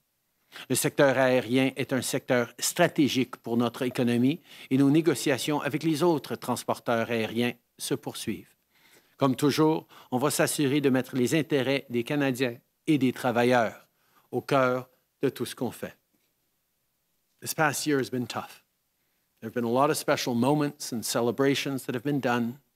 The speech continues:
differently. Yesterday, I had the chance to speak virtually with Sikh healthcare professionals from across Canada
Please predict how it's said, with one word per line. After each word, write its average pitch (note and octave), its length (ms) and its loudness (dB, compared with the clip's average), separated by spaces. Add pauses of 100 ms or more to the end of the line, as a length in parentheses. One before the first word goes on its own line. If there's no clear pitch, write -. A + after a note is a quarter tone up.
differently. C3 400 -4 (720)
Yesterday, D#3 560 2
I D#3 100 0
had B2 160 2
the A#2+ 60 -4
chance C3 340 0
to B2 60 -8
speak - 460 -4
virtually C3+ 680 -2 (300)
with A#2+ 120 -2
Sikh - 400 0 (100)
healthcare C#3+ 460 0
professionals C3 560 -2
from A#2+ 140 -8
across B2 360 0
Canada C3 440 -2